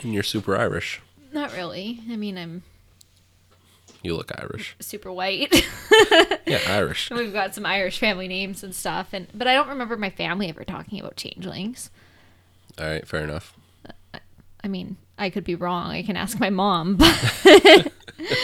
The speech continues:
Speaker 2: um, but changelings are children who are believed to have been swapped, um, either at birth or in infancy kind of thing.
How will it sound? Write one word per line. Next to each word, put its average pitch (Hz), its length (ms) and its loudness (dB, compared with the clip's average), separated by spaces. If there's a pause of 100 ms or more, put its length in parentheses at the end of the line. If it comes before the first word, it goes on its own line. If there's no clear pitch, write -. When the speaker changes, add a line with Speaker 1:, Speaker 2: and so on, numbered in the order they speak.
(560)
Speaker 2:
um, 214 720 0 (100)
but 233 180 0
changelings 302 600 0
are 247 100 0
children 226 480 -2
who 208 380 0
are 190 420 -2
believed 190 440 -6
to 220 60 -4
have 208 120 -2
been 175 160 -6
swapped, - 880 -4 (560)
um, 170 720 -6 (640)
either 208 240 0
at 143 100 -10
birth 202 340 -2
or 196 60 -4
in 175 80 -6
infancy 247 840 -6
kind 240 180 -8
of 262 80 -10
thing. 285 300 -10